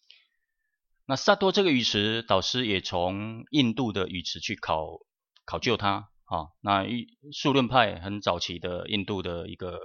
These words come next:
学派，好，他就有提到三德，哈，萨埵，还有赤奢达摩，嗯。好，那这个观念跟这，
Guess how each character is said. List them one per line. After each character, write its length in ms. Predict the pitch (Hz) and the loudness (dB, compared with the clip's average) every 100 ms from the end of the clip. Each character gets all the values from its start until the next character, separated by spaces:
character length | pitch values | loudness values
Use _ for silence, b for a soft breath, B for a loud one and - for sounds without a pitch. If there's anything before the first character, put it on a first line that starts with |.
| - | -14
学 200 | - 90 | -8 -6
派， 260 | 92 107 90 _ _ _ _ _ _ _ | 0 2 0 _ _ _ _ _ _ _
好， 220 | 85 80 | -6 -6
他 200 | - 90 | -2 -4
就 220 | - 98 | -2 -4
有 160 | 85 80 | -4 -8
提 160 | - | -10
到 320 | 85 92 85 85 | 0 2 2 -2
三 400 | - 104 107 107 | 2 2 2 -2
德， 300 | 104 78 82 | -2 -4 -4
哈， 200 | 90 80 | -4 -4
萨 180 | - 101 | 0 0
埵， 460 | - 104 87 80 _ _ _ _ _ | 2 0 0 -4 _ _ _ _ _
还 140 | 87 | -2
有 380 | 92 85 78 - _ _ _ _ _ | 0 0 -4 -10 _ _ _ _ _
赤 260 | - - 98 | -4 -2 -2
奢 280 | - 98 | -2 -2
达 200 | - 87 | 2 2
摩， 280 | 101 82 78 | 2 0 -6
嗯。 140 | - - _ _ _ - _ _ _ _ _ | -14 -18 _ _ _ -20 _ _ _ _ _
好， 140 | - 107 | -2 2
那 100 | 143 | 2
这 160 | 170 | 2
个 200 | - 131 | 2 2
观 360 | 120 - 143 143 | 2 6 6 8
念 320 | 143 117 110 | 4 2 0
跟 480 | 123 120 117 123 - | 2 2 2 -4 -8
这， 140 | - | -12